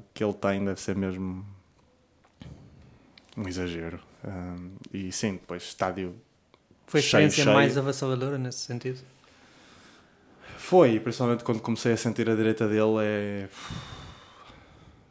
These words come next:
Speaker 1: De certa maneira eu estava tranquilo. Ah, mas de, de outra maneira eu também estava, "Fogo, eu não, eu não sei o que é que é de fazer", é frustrante porque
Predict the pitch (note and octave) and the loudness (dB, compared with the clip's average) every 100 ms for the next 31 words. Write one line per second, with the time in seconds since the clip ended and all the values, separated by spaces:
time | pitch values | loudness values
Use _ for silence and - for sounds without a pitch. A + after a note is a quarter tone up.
0 | _ _ _ - G#4 C#4+ G#3+ A2+ - - | _ _ _ -10 -8 -8 -10 -14 -18 -14
1 | D3+ - G3+ G3+ F3+ E3+ F#3 F3+ F3 F3+ | 0 4 4 6 6 8 8 8 6 6
2 | F#3 F3 E3 D#3+ A2+ G2+ - _ - G2 | 4 6 8 8 6 0 -12 _ -10 -8
3 | F#2+ F#2+ G2+ G2+ - _ B2 G#2 G2+ G#2 | -8 -10 -16 -20 -20 _ -12 -8 -4 -6
4 | G2+ - - _ - G2+ A2+ A2+ A#2+ A#2 | -8 -18 -20 _ -16 -2 0 2 2 2
5 | A#2+ B2 B2 B2 A#2+ B2 A#2+ A2+ - A#2 | 2 0 0 0 2 4 2 -2 -6 -8
6 | A2 G#2 G#2+ G#2 G#2 A2 - A2 A2 G#2+ | -6 -6 -6 -8 -6 -8 -6 -6 -6 -6
7 | G#2 G#2+ G#2 G#2+ G#2 G2+ - - - G#2+ | -6 -6 -4 -2 -2 -4 -10 -4 -2 -2
8 | - - - - A2 G#2 | -4 -16 -16 -10 -6 -4